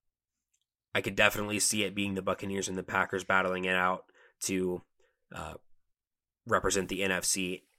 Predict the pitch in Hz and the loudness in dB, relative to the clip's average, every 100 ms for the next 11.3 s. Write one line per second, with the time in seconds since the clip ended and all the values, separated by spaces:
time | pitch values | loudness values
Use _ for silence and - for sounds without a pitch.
0 | - 101 95 87 - 101 - 95 92 90 | -6 -4 -2 -2 -4 -6 -6 -2 0 -2
1 | - _ _ _ _ _ _ _ _ _ | -6 _ _ _ _ _ _ _ _ _
2 | _ _ 98 92 - _ _ _ _ - | _ _ 2 2 0 _ _ _ _ 4
3 | 113 131 131 117 117 113 117 113 - 117 | 10 10 10 8 4 4 4 4 2 2
4 | 110 101 101 101 - _ _ _ 113 113 | 0 -2 -2 -4 -8 _ _ _ 0 2
5 | 107 101 98 - 104 101 95 92 _ _ | 4 4 4 2 0 0 0 -4 _ _
6 | - 87 85 85 _ _ _ _ - 107 | -8 -4 -4 -6 _ _ _ _ 0 4
7 | 104 104 101 92 101 98 92 104 95 92 | 6 6 4 2 0 0 2 2 2 2
8 | 90 92 90 87 87 _ _ _ _ _ | 2 2 0 -6 -10 _ _ _ _ _
9 | _ _ - 120 123 135 120 117 104 104 | _ _ 2 6 8 8 6 2 0 2
10 | 101 110 98 110 107 98 104 - 101 107 | 2 0 4 4 6 4 2 4 6 6
11 | 90 87 | 4 -2